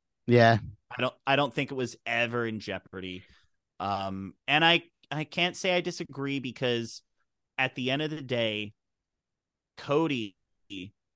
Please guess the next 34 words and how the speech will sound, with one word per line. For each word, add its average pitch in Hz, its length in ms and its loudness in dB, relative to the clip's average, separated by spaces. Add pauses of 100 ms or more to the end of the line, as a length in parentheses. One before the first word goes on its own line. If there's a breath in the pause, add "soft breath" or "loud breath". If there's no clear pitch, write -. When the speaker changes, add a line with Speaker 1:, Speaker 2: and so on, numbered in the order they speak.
(260)
Speaker 2:
being 151 320 0
as 127 240 -4
over 143 240 0
as 151 140 -4
he 143 180 -4
is, 120 280 -2
even 147 320 -4
with 156 160 -4
Sammy, 139 420 -2
like, 143 320 0
any 269 440 2 (100)
other 170 480 4
time 143 400 -2
in 135 160 -6
W 131 260 -4
W 123 340 -4
E 123 260 -4 (420)
and 135 280 0
any 151 260 2
other 143 260 0
time, 139 500 0
any 151 180 0
other 147 140 0
babyface, 131 920 -2 (500)
I 143 120 4
feel 151 300 0
like 143 220 2
the 131 100 0
crowd 127 500 2
straight 127 400 -2
up 123 120 -2
hijacks 117 580 -2
that 107 180 -6
storyline. 113 720 -4